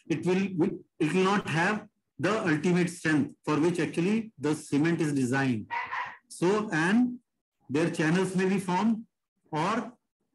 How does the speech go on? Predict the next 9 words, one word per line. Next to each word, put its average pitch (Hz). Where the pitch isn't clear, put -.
if 180
the 180
filter 170
cake 208
is 190
not 180
removed, 190
as 147
I 185